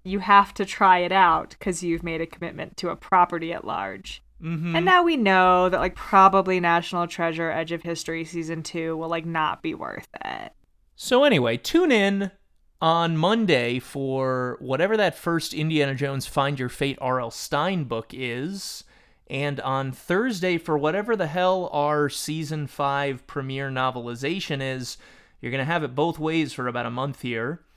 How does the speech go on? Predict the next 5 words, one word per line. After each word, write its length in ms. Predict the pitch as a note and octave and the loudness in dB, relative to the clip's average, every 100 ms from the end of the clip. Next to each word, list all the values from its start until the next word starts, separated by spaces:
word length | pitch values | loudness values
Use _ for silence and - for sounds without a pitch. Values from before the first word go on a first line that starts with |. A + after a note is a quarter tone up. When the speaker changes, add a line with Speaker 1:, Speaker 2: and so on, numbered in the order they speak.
| _ _ _ _ | _ _ _ _
Speaker 2:
and, 440 | - A2+ A2+ A#2 A#2 | -10 -8 -6 -8 -6
uh, 500 | A#2 A#2 A#2 A#2 A#2 | -4 -4 -4 -4 -6
you're 160 | A#2 B2+ | -6 -6
welcome. 560 | C3 F#3 - A#2 - - - | -4 -4 -4 -6 -8 -14 -12
We 360 | A#2+ A#2+ A#2 | -10 -10 -10